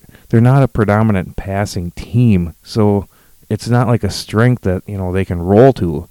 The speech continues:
Um, so they were held in check, and I think, uh, I think the Seahawk offense was kind of a little bit in awe as that game was going on almost, it seemed like. Um, like they didn't know what to do. Uh, Russell Wilson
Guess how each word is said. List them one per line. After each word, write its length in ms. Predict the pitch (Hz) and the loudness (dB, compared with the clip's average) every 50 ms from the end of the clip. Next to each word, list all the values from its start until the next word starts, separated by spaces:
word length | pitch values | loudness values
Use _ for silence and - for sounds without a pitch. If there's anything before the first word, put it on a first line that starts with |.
| _ _ _ _ - - - - _ _ _ _ | _ _ _ _ -20 -20 -20 -20 _ _ _ _
Um, 420 | - 98 95 92 87 82 80 78 71 _ - - _ _ _ _ _ _ _ _ _ _ _ _ _ _ _ _ _ _ _ - | -8 -6 -6 -4 -4 -6 -8 -12 -14 _ -20 -20 _ _ _ _ _ _ _ _ _ _ _ _ _ _ _ _ _ _ _ -16
so 220 | - - 113 104 | -4 -2 -2 0
they 180 | 98 110 117 127 | 2 4 6 6
were 160 | 143 147 123 | 6 6 6
held 220 | 113 120 127 135 | 6 6 6 6
in 120 | 131 117 107 | 4 2 4
check, 320 | - 120 123 143 - - | 2 2 2 2 2 0
and 120 | - 107 | 0 0
I 100 | 110 104 | 2 0
think, 360 | 101 - 123 123 127 117 - - | 2 2 2 0 0 0 -2 0
uh, 260 | 120 117 107 107 104 - - - - _ _ _ - | 2 4 4 4 2 0 -4 -18 -20 _ _ _ -4
I 60 | 110 | -2
think 420 | 107 - 139 143 147 - - - - - - _ _ _ _ _ _ _ _ | 2 4 2 2 2 -2 -8 -20 -20 -20 -20 _ _ _ _ _ _ _ _
the 80 | - 110 | -6 -6
Seahawk 520 | 110 - - 156 143 147 143 123 - - | -4 0 2 2 4 4 4 2 2 0
offense 460 | 101 113 143 143 - 139 117 107 98 | 0 2 2 2 4 2 2 2 0
was 100 | 110 98 | -4 -6
kind 300 | - - 113 113 117 117 | -2 -2 0 0 2 2
of 60 | 113 110 | 2 4
a 60 | 107 | 4
little 220 | 101 113 120 120 | 4 4 4 4
bit 240 | 107 120 120 - - - - - _ _ _ _ - _ | 2 2 0 0 0 -12 -20 -20 _ _ _ _ -4 _
in 160 | - 113 110 104 - | 6 6 6 6 4
awe 300 | 101 110 131 139 131 107 | 4 6 6 6 6 4
as 180 | 95 101 95 92 | 2 0 0 0
that 180 | 101 98 95 | -2 -2 -2
game 240 | - 107 104 104 101 | -2 -2 0 0 0
was 140 | 98 92 92 | 0 -2 -2
going 260 | 95 101 92 90 87 | -4 -4 -4 -2 -4
on 280 | 90 95 110 117 107 95 | -2 0 2 2 2 0
almost, 440 | 87 82 82 78 69 92 - - | -2 -4 -4 -6 -8 -8 -10 -14
it 80 | - - | -16 -16
seemed 300 | - - 101 92 87 80 | -8 -6 -6 -6 -6 -6
like. 320 | 82 78 - - - - - - _ _ _ _ _ | -8 -8 -8 -10 -16 -20 -20 -20 _ _ _ _ _
Um, 420 | - 92 87 85 82 - 80 80 85 | -6 -6 -4 -4 -6 -8 -10 -10 -4
like 180 | 107 110 104 - | -4 -4 -2 0
they 100 | 110 107 | 0 2
didn't 180 | 104 113 104 | 2 2 2
know 100 | 117 117 | 4 4
what 160 | 110 104 95 | 4 4 2
to 80 | - 95 | 2 2
do. 300 | 95 127 120 98 - - _ _ _ _ - - - _ _ _ _ _ _ _ _ _ _ _ _ _ - 120 | 4 6 6 4 2 -4 _ _ _ _ -20 -20 -20 _ _ _ _ _ _ _ _ _ _ _ _ _ -6 -4
Uh, 180 | 110 101 95 | -2 0 0
Russell 360 | 98 107 127 131 - 170 139 | 2 2 2 2 2 0 2
Wilson 580 | 107 107 123 151 143 - 160 151 156 165 156 131 | 4 6 4 4 4 4 2 2 2 2 0 -2